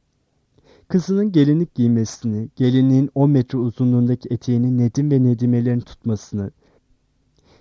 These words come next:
nikahı psikoposun kıymasını istiyordu. Kızının resminin kent gazetelerinin sosyete sayfalarında çıkmasını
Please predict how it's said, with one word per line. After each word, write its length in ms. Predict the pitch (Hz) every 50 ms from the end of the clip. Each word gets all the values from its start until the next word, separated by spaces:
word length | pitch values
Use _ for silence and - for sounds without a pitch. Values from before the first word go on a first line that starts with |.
| _ -
nikahı 400 | 151 147 147 - 160 156 165 180 - -
psikoposun 600 | - - - - 151 135 - 156 143 - - 165
kıymasını 540 | - - 139 131 127 127 123 - - 131 120
istiyordu. 640 | 110 - - - - 113 107 107 104 - 104 92 - _ _ _ _ _ _ _ _ _ _ _ _
Kızının 480 | - 175 160 147 190 202 214 220 214
resminin 480 | 185 151 135 - - - 135 127 135 147
kent 300 | 147 - 151 156 160 -
gazetelerinin 640 | - 135 123 - - - 127 117 113 117 117 123 131
sosyete 520 | - - 135 123 - - 143 - - 160
sayfalarında 760 | - - 143 123 120 - - 123 123 123 120 123 120 120 127
çıkmasını 680 | 120 - - - - 107 107 - - - 104 104 104 -